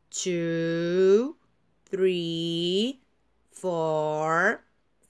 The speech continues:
five, six, seven, eight,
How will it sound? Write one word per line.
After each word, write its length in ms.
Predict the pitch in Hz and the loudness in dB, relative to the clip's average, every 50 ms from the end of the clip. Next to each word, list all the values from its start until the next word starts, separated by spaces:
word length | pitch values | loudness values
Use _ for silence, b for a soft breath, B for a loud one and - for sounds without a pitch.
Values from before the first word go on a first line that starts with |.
| _ - - | _ -8 -4
five, 1120 | 202 185 170 156 151 143 143 143 143 143 143 143 143 143 151 165 180 208 208 214 214 - _ _ _ _ _ _ _ _ | -2 0 2 2 2 0 0 0 0 0 0 -2 -2 -2 -2 -2 -2 -2 -4 -4 -10 -18 _ _ _ _ _ _ _ _
six, 1160 | - - - - - 208 208 190 175 165 156 151 151 151 156 160 180 208 208 - - - - - _ _ _ _ _ _ _ _ _ | -16 -12 -12 -6 -2 0 2 2 2 0 -4 -4 -4 -4 -4 -2 -2 -2 -4 -6 -10 -14 -14 -16 _ _ _ _ _ _ _ _ _
seven, 1300 | _ - - - - - 175 165 156 151 147 147 147 143 147 151 151 156 165 185 196 202 220 233 262 254 _ _ _ _ _ _ _ _ _ _ _ _ _ | _ -14 -10 -8 -6 -6 -4 -4 -4 -4 -4 -4 -4 -4 -4 -4 -6 -6 -4 -2 -2 0 -2 -2 -4 -8 _ _ _ _ _ _ _ _ _ _ _ _ _
eight, 1040 | 180 180 175 170 165 165 165 165 165 160 160 175 185 202 - - - 254 262 277 | -6 -4 -4 -2 -2 -2 -2 -4 -4 -4 -4 -6 -8 -8 -12 -10 -8 -8 -8 -8